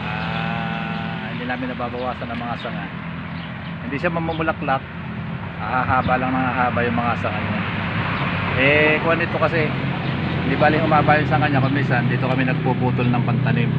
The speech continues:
Parang mother plant siya. Yan, makita nyo na, ano, ah, mahihirapan siyang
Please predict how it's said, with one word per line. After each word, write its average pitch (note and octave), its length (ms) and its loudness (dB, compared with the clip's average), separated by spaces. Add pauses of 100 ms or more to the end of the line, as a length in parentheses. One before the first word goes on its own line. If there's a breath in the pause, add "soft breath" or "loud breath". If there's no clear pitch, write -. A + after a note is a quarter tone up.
(680)
Parang A2+ 320 0
mother A2+ 400 0
plant - 240 -2
siya. - 160 -2 (640)
Yan, C#3 160 -2
makita D#3 320 0
nyo D#3 160 -4
na, C3+ 160 -2 (160)
ano, C3 80 -4 (880)
ah, A#2 880 -6
mahihirapan B2+ 560 -4
siyang B2 160 -4